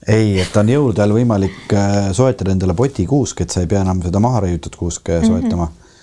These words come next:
Speaker 1: vaid et sa saad, äh, mul on juba mitmes aasta on potikuusk niimoodi, et, et jõulude ajal siis pärast viid selle maale kasvama.
Speaker 2: Aga lähevad kasvama või?
Speaker 1: Ja on läinud, kõik on läinud. Vist üks ei ole läinud, aga
Speaker 2: Mhm.
Speaker 1: seal kolm kuuske praegu kasvab juba ja,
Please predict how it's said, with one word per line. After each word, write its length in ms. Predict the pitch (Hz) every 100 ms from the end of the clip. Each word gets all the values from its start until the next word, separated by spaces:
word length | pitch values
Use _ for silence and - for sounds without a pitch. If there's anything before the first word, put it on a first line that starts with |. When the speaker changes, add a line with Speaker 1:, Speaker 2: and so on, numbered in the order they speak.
| _ _ _
Speaker 1:
vaid 180 | 95 92
et 160 | 92 -
sa 120 | 98
saad, 480 | - 95 92 - -
äh, 460 | 90 87 87 90 90
mul 120 | 98
on 40 | 92
juba 120 | 92
mitmes 320 | 98 117 95
aasta 280 | 123 135 -
on 80 | 85
potikuusk 680 | 98 95 85 82 87 82 -
niimoodi, 220 | 90 80
et, 160 | 78 78 76
et 200 | 80 - 82
jõulude 240 | 95 92 85
ajal 160 | 87 82
siis 200 | 87 78
pärast 240 | 92 -
viid 100 | 92
selle 160 | - 92
maale 280 | 107 95 90
kasvama. 420 | - - 87 82 - _ _ _ -
Speaker 2:
Aga 100 | 220
lähevad 280 | 269 226 196
kasvama 440 | 214 - 196 196
või? 100 | 226 - _ _ -
Speaker 1:
Ja 140 | 104
on 80 | 131
läinud, 280 | 143 135 95
kõik 240 | 120 113
on 100 | 95
läinud. 360 | 92 92 85 - - 107
Vist 140 | 127
üks 240 | 156 -
ei 60 | 95
ole 100 | 90
läinud, 300 | 95 95 80
aga 180 | 80 80
Speaker 2:
Mhm. 100 | 107
Speaker 1:
seal 160 | 98 92
kolm 240 | 110 107
kuuske 340 | 101 104 - -
praegu 220 | 107 107
kasvab 300 | 117 127 123
juba 220 | 92 95
ja, 120 | 90